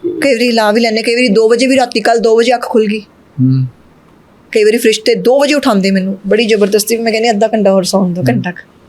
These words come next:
Speaker 2: ਜਿਹੜੇ ਇੰਨੇ ਅਧਿਆਤਮਿਕ ਹੋ ਜਾਂਦੇ, ਫਿਰ ਨਾਨ ਵੈਜ ਲਾ ਲੈਂਦੇ, ਖਾ ਲੈਂਦੇ?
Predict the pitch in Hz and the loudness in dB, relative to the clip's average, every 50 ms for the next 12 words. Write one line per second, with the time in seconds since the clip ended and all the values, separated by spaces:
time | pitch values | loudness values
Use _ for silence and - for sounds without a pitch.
0 | _ - - - - - - 139 165 180 170 160 160 170 170 170 165 165 160 151 | _ -14 -14 -14 -14 -6 -4 -2 0 2 2 2 2 2 2 2 2 2 2 2
1 | 131 - 139 143 139 139 143 143 143 135 143 139 139 135 135 135 120 147 143 135 | 2 0 0 0 0 0 2 2 2 2 2 0 2 2 2 2 2 0 0 0
2 | 131 127 135 139 139 135 135 139 127 131 135 160 170 165 156 151 143 131 - 127 | 0 0 2 2 2 2 2 2 2 2 2 2 0 0 0 0 -2 0 0 0
3 | 123 135 143 143 143 | 2 2 0 0 -2